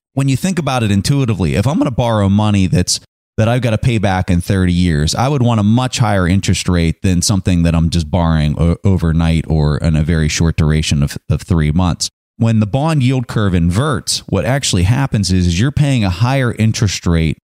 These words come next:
for a three-month bond than you are for a thirty-year bond.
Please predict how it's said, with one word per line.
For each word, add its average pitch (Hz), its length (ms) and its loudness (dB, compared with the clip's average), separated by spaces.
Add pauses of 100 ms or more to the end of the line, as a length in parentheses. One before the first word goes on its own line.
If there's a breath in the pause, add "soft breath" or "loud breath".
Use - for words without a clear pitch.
(280)
for 113 200 2
a 98 40 2
three-month 127 720 0
bond 98 580 0
than 95 220 0
you 95 160 2
are 87 240 2
for 90 180 -2
a 78 60 2
thirty-year 85 640 -2
bond. 50 500 -4